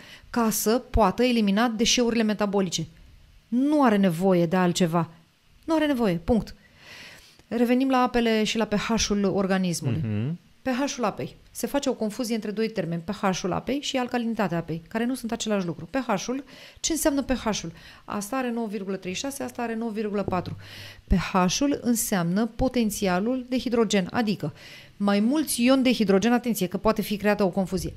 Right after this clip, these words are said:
Speaker 1: mai mulți ioni de hidrogen în apă, P H mai mic. Mai mare,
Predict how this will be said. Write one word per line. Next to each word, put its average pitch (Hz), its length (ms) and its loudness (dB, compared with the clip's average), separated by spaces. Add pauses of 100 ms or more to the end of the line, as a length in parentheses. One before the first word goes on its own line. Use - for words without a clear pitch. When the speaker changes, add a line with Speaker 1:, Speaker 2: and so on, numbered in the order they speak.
Speaker 1:
mai 180 200 -2
mulți 247 360 -2
ioni 226 100 4
de 196 100 2
hidrogen 180 420 2
în 175 120 0
apă, 277 340 2 (140)
P - 80 4
H 247 280 0
mai 233 120 2
mic. 202 340 0 (480)
Mai 170 220 0
mare, 190 600 6